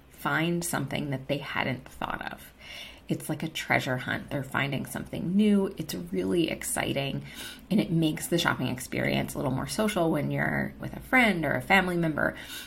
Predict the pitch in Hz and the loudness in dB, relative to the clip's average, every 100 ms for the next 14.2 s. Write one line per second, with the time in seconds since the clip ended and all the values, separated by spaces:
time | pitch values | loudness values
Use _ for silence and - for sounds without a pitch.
0 | - 165 165 160 151 151 - 196 190 165 | 0 4 4 4 2 0 4 4 4 2
1 | 160 151 147 143 135 135 143 131 135 131 | 2 2 2 0 0 -2 -2 0 2 2
2 | - - - - - - - - - - | 2 0 0 -6 -20 -20 -20 -20 -20 -14
3 | - - 202 185 202 196 180 175 160 160 | -6 6 6 8 6 6 6 6 4 2
4 | 156 151 - 151 151 147 147 - 156 165 | 0 0 -4 -2 -2 -2 -4 -2 -2 0
5 | - 147 160 147 233 254 254 190 175 185 | -2 0 -4 -2 0 0 2 0 2 4
6 | 185 185 180 - - - - 190 196 196 | 6 6 4 0 -6 -16 2 4 6 4
7 | - 202 196 202 196 - - 175 170 175 | 4 6 8 6 4 -2 2 2 2 0
8 | 175 170 160 - - 156 - 165 165 160 | 4 2 2 -2 0 0 2 2 2 0
9 | - 175 151 - 202 202 247 254 262 - | -2 0 0 2 -2 0 2 2 0 -8
10 | - - - - 170 - - - 175 160 | -20 -20 -16 -8 -8 -8 -8 4 8 8
11 | 156 - - - - - - - 165 170 | 8 4 -4 -20 -20 -20 -10 0 2 4
12 | 196 190 175 165 156 151 143 147 160 147 | 4 4 2 0 2 0 0 -4 -4 -4
13 | 143 143 143 135 - 233 311 - 143 - | -4 -6 0 0 2 0 0 0 -2 0
14 | - | -2